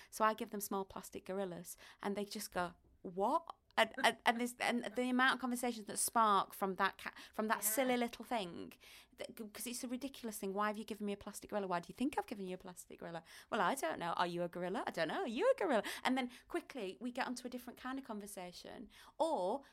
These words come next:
Speaker 1: months later, they come back and they go, "You're that woman that gave me that gorilla. What was all that about?" And we talk. And so I,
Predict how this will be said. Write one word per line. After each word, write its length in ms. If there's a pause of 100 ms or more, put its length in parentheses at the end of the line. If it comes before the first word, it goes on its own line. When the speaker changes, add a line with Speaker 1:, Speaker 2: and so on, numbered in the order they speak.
Speaker 1:
months 260
later, 460
they 140
come 200
back 220
and 80
they 40
go, 180
"You're 160
that 180
woman 200
that 120
gave 200
me 60
that 160
gorilla. 500 (220)
What 100
was 160
all 160
that 180
about?" 460
And 80
we 80
talk. 300 (300)
And 100
so 220 (320)
I, 360